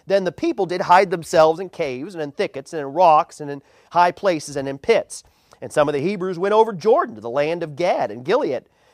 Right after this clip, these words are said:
As for Saul, he was yet in Gilgal, and all the people followed him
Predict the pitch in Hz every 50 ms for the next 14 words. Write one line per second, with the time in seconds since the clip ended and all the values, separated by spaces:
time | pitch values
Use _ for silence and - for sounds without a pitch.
0 | _ _ - 131 143 151 143 - - 123 - - 220 226 254 220 165 185 233 214
1 | 165 180 202 208 190 160 156 214 - 156 156 156 180 247 269 254 160 139 123 120
2 | 127 147 165 156 165 196 220 208 - 185 190 - 175 151 _ - 214 214 202 165
3 | 151 139 127 143 139 131 131 131 135